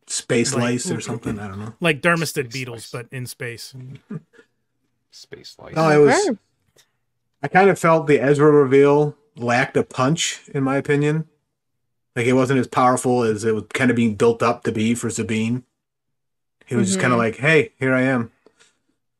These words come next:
Speaker 4: Just leaning, just chilling.
Speaker 1: <laughs> Maybe that was intentional, 'cause I, I don't know much about Ezra. Maybe that's his vibe. I don't know. I'll
Speaker 3: Yeah,
Speaker 1: let
Speaker 3: he's
Speaker 1: the
Speaker 3: kind of,
Speaker 4: Yeah.
Speaker 1: experts
Speaker 3: he's,
Speaker 1: speak to
Speaker 3: he's
Speaker 1: that.
Speaker 3: kind of a,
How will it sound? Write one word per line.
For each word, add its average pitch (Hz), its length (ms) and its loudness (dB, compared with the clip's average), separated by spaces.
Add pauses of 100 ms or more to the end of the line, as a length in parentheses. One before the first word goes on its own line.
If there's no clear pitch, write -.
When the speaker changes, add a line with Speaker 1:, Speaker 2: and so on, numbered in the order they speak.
(720)
Speaker 4:
Just - 240 -14
leaning, 196 420 -2 (560)
just - 160 -16
chilling. 202 580 2 (320)
Speaker 1:
<laughs> - 340 -20
Maybe 127 220 2
that 123 140 2
was 117 180 0
intentional, 113 480 -4
'cause 110 240 -4 (320)
I, 180 40 2
I 208 40 10
don't 214 120 10
know 208 100 6
much 185 200 4
about 160 240 4
Ezra. 156 260 2
Maybe 127 180 4
that's 127 220 0
his 104 140 -8
vibe. 104 540 -2
I 117 100 -10
don't 117 100 -6
know. 107 180 -8 (1700)
I'll 120 140 -6
Speaker 3:
Yeah, 120 60 0
Speaker 1:
let 123 100 0
Speaker 3:
he's - 20 -
Speaker 1:
the - 60 0
Speaker 3:
kind - 140 4
of, - 20 2
Speaker 4:
Yeah. - 60 2
Speaker 1:
experts - 140 0
Speaker 3:
he's, - 100 -4
Speaker 1:
speak 123 240 0
to 131 80 -2
Speaker 3:
he's 113 40 -2
Speaker 1:
that. 120 180 0
Speaker 3:
kind 147 140 -2
of 127 80 -8
a, 120 160 -4